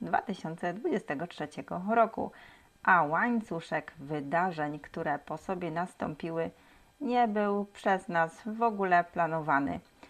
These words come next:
Nawet nam się nie śniło, że przez drobną awarię przy domowej oczyszczalni ścieków czeka nas tyle pracy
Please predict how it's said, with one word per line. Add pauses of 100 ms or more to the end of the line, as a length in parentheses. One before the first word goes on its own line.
(240)
Nawet
nam
się
nie
śniło, (320)
że
przez (260)
drobną
awarię
przy
domowej
oczyszczalni
ścieków (500)
czeka
nas (220)
tyle
pracy